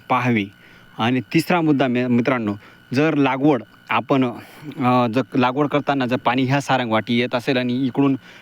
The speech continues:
पाणी आई-, वाफ्यामध्ये ह्या साईडने एंटर करत असेल, तर आपण त्यांना त्या साईडने कांदा लागवडाला, लागवड करायला बसवलं पाहिजे. तुमच्याकडे कोणत्या पद्धतीने केली जाते, वाफ्याकडनं तिकडं लावलं जातं की गांडोणीकडनं इकडं लावत येतात,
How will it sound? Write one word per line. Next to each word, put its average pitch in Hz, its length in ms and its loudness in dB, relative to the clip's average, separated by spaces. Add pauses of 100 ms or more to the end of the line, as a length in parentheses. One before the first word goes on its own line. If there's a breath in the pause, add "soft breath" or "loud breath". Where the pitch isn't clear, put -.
(160 loud breath)
पाणी 127 220 0
आई-, 127 260 -4
वाफ्यामध्ये 127 600 2
ह्या 143 420 0
साईडने 123 300 -2
एंटर 127 280 0
करत 127 260 0
असेल, 127 260 -2 (560 loud breath)
तर 151 100 2
आपण 143 400 0
त्यांना 160 280 2
त्या 185 300 0
साईडने 151 360 2
कांदा 131 300 0
लागवडाला, 127 640 0 (240)
लागवड 127 320 2
करायला 123 420 -2 (480 loud breath)
बसवलं 131 280 2
पाहिजे. 120 220 0
तुमच्याकडे 160 440 0
कोणत्या 160 280 0
पद्धतीने 147 400 0
केली 117 200 0
जाते, 113 220 0
वाफ्याकडनं 156 600 2
तिकडं 151 360 0
लावलं 147 240 0
जातं 143 220 0
की 156 360 4 (480 loud breath)
गांडोणीकडनं 147 600 2
इकडं 120 420 2
लावत 117 340 2
येतात, 101 220 0